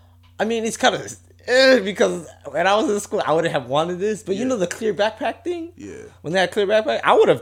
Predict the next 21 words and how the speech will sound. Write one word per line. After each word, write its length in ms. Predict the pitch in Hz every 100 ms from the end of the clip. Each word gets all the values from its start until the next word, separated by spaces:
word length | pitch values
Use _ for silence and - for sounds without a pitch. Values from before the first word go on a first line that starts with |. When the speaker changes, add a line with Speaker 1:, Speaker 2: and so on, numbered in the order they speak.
| -
Speaker 1:
I 120 | -
would've 220 | 403 143
said, 320 | - 170 131
"Do 140 | 113 208
that." 360 | 466 466 - - _ -
Speaker 2:
Yeah. 240 | - 107 107
Speaker 1:
Because 400 | 196 254 220 -
forget 300 | 170 139 508 -
it, 120 | 160
man. 300 | 180 226 226
Like, 300 | 151 147 131
ain't 240 | 185 247 190
no, 180 | 214
Speaker 2:
Yeah. 60 | - - - -
Speaker 1:
would 160 | 160
you 60 | 190
rather 480 | 220 202 185 143 120 _ - _ _ _ _
have 220 | - 165 170
a 40 |
closed 320 | - 190 196
backpack 480 | 196 208 254 254 240